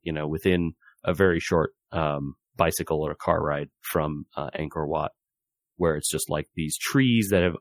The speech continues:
completely overgrown and sort of knocked down, but sort of are supporting <laughs> the, these galleries and stuff.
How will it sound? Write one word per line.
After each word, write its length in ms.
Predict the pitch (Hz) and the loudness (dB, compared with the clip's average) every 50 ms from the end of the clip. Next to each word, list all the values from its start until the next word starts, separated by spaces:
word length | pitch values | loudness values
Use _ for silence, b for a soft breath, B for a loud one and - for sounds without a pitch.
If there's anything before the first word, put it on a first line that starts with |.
| _ - | _ -4
completely 480 | - 110 92 - - 120 120 107 107 101 | -2 -2 -2 2 2 2 4 6 6 6
overgrown 600 | 104 101 92 101 98 - 92 92 90 90 87 87 | 6 6 6 4 2 2 2 4 4 4 2 2
and 120 | 87 87 | 0 -2
sort 240 | - - 170 165 160 | 0 2 4 4 4
of 80 | 151 147 | 4 2
knocked 280 | 151 147 151 147 - | 2 2 2 4 4
down, 260 | 143 143 147 147 147 | 4 4 6 4 4
but 120 | 139 117 - | 2 2 0
sort 260 | - - - 113 117 | 2 2 2 2 4
of 100 | 113 101 | 4 4
are 80 | 104 101 | 4 4
supporting 600 | - - 101 - - 117 113 110 117 113 110 117 | 4 2 0 2 4 4 6 6 6 6 4 4
<laughs> 20 | |
the, 60 | 120 113 98 101 104 107 | 4 2 0 -2 0 2
these 180 | 101 104 98 92 | 2 2 2 2
galleries 560 | - 104 98 98 104 104 104 101 107 104 98 | 4 4 6 6 6 6 6 6 6 6 6
and 120 | 113 107 - | 4 4 2
stuff. 280 | - - 110 110 110 | 2 0 0 0 0